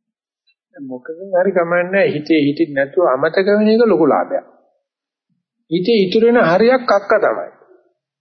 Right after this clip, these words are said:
ඒක හොඳට මතක තියාගන්න ධාරණය කරන්නේ කක්ක.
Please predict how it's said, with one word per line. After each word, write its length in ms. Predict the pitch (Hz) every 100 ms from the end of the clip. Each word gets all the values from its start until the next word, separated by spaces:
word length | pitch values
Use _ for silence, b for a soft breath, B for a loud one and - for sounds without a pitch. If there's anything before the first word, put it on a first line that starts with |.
| _ _ _ _ _ _
ඒක 160 | 160 170
හොඳට 440 | 156 147 165 220 254
මතක 300 | 220 175 151
තියාගන්න 460 | 135 135 147 185 175
ධාරණය 580 | - 147 165 190 190 220
කරන්නේ 380 | 202 190 233 254
කක්ක. 240 | 170 -